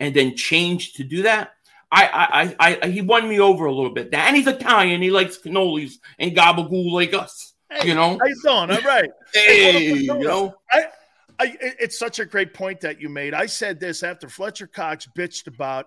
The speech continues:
Speaker 2: not understanding Jonathan Gannon's system and seeing a little bit of some of the leadership step up.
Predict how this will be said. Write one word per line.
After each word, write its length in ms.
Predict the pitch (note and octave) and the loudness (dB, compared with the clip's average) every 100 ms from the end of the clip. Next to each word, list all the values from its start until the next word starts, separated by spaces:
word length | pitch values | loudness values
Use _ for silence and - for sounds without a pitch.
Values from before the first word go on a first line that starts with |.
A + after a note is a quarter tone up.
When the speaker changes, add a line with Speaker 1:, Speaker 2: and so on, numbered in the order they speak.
| _ _ _ _ - | _ _ _ _ -6
Speaker 2:
not 240 | D#3+ F#3+ | -2 0
understanding 580 | F#3 F3+ - F3 E3+ D3+ | -2 -4 -12 -10 -10 -10
Jonathan 460 | D#3+ D#3 D#3 D3 B2 | -10 -10 -12 -18 -14
Gannon's 440 | D3 D3 C#3 - | -12 -10 -12 -12
system 460 | D3+ D3 - C3 B2+ | -12 -12 -14 -16 -18
and 140 | A#2 | -14
seeing 320 | - E3 D#3 | -12 -10 -10
a 40 | C#3+ | -12
little 280 | E3+ F#3+ F#3+ | -12 -12 -10
bit 120 | F3 | -12
of 80 | D#3 | -10
some 220 | F3 E3+ | -12 -12
of 40 | |
the 60 | D3 | -12
leadership 600 | D3 D#3+ E3 - C#3 G#2+ | -8 -6 -6 -10 -12 -14
step 320 | - C#3 - | -12 -12 -6
up. 260 | D3 C3+ | -6 -6